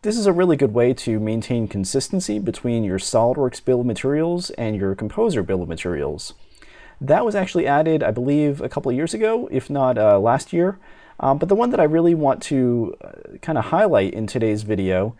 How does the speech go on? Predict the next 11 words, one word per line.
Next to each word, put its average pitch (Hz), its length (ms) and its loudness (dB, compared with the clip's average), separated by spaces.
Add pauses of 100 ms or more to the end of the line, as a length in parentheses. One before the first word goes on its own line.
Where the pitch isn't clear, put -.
(280)
is 139 240 2
the 175 100 0
ability 190 400 2
to - 240 -8
import 180 420 -2
SOLIDWORKS 147 680 2
exploded 165 580 0
views 92 520 -2 (120)
and 156 220 0
saved 170 340 2
views. 80 560 -8